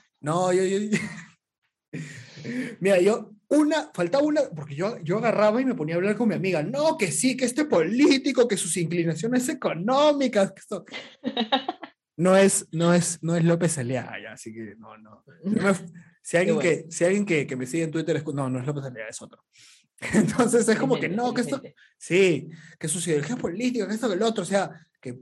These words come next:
Speaker 1: esto ya. Entro a Twitter, lo hacían miércoles, hacían miércoles a uno, o sea, era o Verónica o el Moradito, y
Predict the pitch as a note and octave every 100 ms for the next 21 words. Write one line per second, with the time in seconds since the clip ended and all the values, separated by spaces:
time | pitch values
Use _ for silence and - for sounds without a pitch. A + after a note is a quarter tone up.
0 | - F#3+ F#3+ E3 E3+ D3+ - - _ _
1 | _ - A3+ A#3+ A#3+ C#4+ C#4 C#4 F#4 -
2 | _ _ _ _ _ _ _ _ - C3
3 | B2+ - C#3+ B2+ C#3+ D#3 D3+ D3+ C3 C3+
4 | E3+ C#3+ C#3+ D3 C3+ C3+ B2+ C3+ E3+ D3+
5 | D3 F#3 C3+ - - _ - G#3+ F#3+ B2+
6 | C3+ C#3+ D3 B3+ - C#5+ - - _ _
7 | F#3+ F#3 F3 D#3+ D#3 D#3+ E3+ E3 C3+ -
8 | - D#3+ D#3+ D3+ D3+ D3 D3 D3